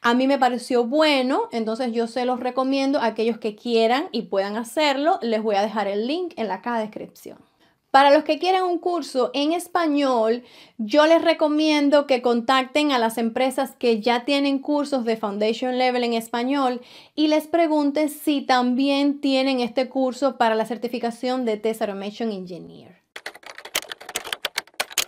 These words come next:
Bueno, sobre los mock exams, los exámenes de pruebas,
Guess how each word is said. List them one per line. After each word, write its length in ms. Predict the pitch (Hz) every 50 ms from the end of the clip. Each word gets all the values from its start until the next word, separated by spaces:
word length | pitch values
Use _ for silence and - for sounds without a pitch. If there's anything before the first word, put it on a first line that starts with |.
| - - - - - - - - - - - _ _ _ _ _ _ _ _ _ _ _ - - - _ _ _ _ -
Bueno, 400 | - 240 285 302 302 294 294 285
sobre 240 | 285 311 285 277 277
los 160 | 277 285 302
mock 240 | 311 320 349 392 453
exams, 840 | 453 440 - - - - 330 311 277 226 220 240 302 330 - -
los 200 | 233 233 220 214
exámenes 480 | 214 214 - 262 247 277 294 311 302 302
de 100 | 311 311
pruebas, 720 | - - - 269 277 269 254 240 226 220 220 214 226